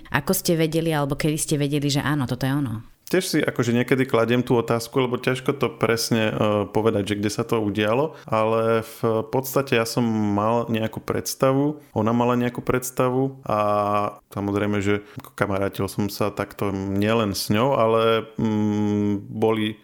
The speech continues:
Speaker 2: iné prípady, kedy to proste nevychádzalo a furt som sa nevedel rozhodnúť, alebo boli tam rôzne veci, ktoré mi prekážali a u nej odrazu ako keby nejaký ten môj pomyselný zoznam požiadaviek, keď to nazvem tak, alebo nejakých preferencií, e, vlastne všetky sa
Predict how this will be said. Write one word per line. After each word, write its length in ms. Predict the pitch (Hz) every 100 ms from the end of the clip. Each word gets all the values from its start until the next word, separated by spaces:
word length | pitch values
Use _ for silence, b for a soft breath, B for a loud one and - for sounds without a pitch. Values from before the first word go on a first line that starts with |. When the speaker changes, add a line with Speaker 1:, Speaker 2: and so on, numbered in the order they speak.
| b
Speaker 2:
iné 240 | 113 113 120
prípady, 400 | 131 123 120 117
kedy 240 | 120 117
to 20 | 113
proste 320 | 123 - 120
nevychádzalo 640 | 123 120 - 101 98 101 101
a 100 | 95
furt 200 | 117 -
som 80 | 113
sa 160 | 107
nevedel 320 | 104 104 101
rozhodnúť, 720 | 104 120 117 117 104 107 104 -
alebo 560 | 98 98 98 98 - B B -
boli 240 | 107 110
tam 240 | 110 107
rôzne 320 | 107 107 107 104
veci, 160 | 101
ktoré 260 | - - 98
mi 140 | 101
prekážali 720 | - 123 117 110 110 107 113 - -
a 100 | 107 120
u 80 |
nej 480 | 123 120 120 - -
odrazu 460 | - 113 113 107 113
ako 160 | 110 -
keby 240 | 110 110 110
nejaký 160 | 104
ten 160 | - 110
môj 320 | 104 104 104
pomyselný 560 | 104 104 104 110 107 101
zoznam 560 | 101 98 104 98 104 B 147 -
požiadaviek, 800 | 113 107 104 101 98 107 110 -
keď 80 | 98
to 120 | 104
nazvem 480 | 101 98 95 104 101
tak, 240 | 117 113
alebo 320 | 101 101 98 101
nejakých 400 | 101 - - -
preferencií, 840 | 104 - 101 101 101 - 104 110
e, 40 | 127 B B -
vlastne 540 | 104 101 104 110 120
všetky 400 | - 131 127 127
sa 360 | - 120 113